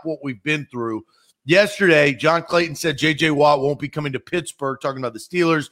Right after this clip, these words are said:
Tennessee, Green Bay, and Buffalo are the three teams. The Raiders are the dark, dark horse. Other teams still are involved, but those are the leaders in the clubhouse right now.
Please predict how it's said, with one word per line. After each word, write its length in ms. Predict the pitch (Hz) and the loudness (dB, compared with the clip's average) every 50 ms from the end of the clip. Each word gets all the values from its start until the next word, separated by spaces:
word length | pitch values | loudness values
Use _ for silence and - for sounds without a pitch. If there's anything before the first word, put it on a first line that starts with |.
| _ _ _ _ _ - | _ _ _ _ _ -6
Tennessee, 360 | - 202 190 - - 190 180 | -4 -4 -4 -2 -4 -6 -6
Green 240 | 147 139 170 170 165 | -4 -2 -4 -2 2
Bay, 160 | 147 160 156 | 4 4 4
and 120 | 147 127 110 | 4 2 2
Buffalo 440 | 147 143 139 - 143 139 139 139 - | 2 0 2 2 0 0 0 2 2
are 140 | 147 143 139 | 2 0 2
the 100 | 127 117 | 0 -4
three 260 | - - 143 139 127 117 | -8 -6 -8 -8 -8 -8
teams. 380 | - - 147 143 139 127 107 | -8 -8 -8 -6 -8 -8 -10
The 80 | 123 120 | -10 -6
Raiders 420 | 123 139 143 139 131 135 120 110 | -4 -2 -2 -2 -2 -6 -6 -8
are 60 | 120 | -10
the 100 | 113 104 | -10 -10
dark, 280 | 98 - 143 147 156 151 - | -6 -2 0 0 0 -2 -2
dark 260 | 127 151 151 147 - | 0 2 2 2 2
horse. 280 | - 123 117 113 110 - _ _ _ _ _ _ - | -2 -4 -4 -4 -4 -8 _ _ _ _ _ _ 2
Other 240 | 220 240 247 247 - | 4 4 4 4 0
teams 320 | - - 220 196 180 - | 0 -2 -2 -2 -2 -4
still 260 | - - 190 190 180 165 | -6 -2 0 4 4 6
are 180 | 156 151 143 | 6 6 4
involved, 600 | 135 127 113 165 196 196 202 196 196 196 165 139 - _ _ _ _ | 2 0 2 4 6 8 8 8 6 6 2 -2 -14 _ _ _ _
but 240 | - - 175 139 123 | -6 -4 -4 -4 0
those 380 | 151 165 175 185 190 170 - 170 | 0 2 2 2 0 0 -2 -4
are 40 | 165 | -2
the 120 | 151 151 | -2 -2
leaders 400 | 139 147 170 170 156 156 143 123 | -2 -2 -4 -4 -4 -6 -6 -6
in 80 | 147 139 | -8 -10
the 60 | 123 | -10
clubhouse 520 | - - 151 139 123 143 139 131 - - | -6 -4 -4 -2 0 0 0 0 -2 -4
right 200 | 135 123 113 117 | -6 -6 -4 -4
now. 380 | 127 156 165 160 156 160 143 | -2 0 0 2 2 2 2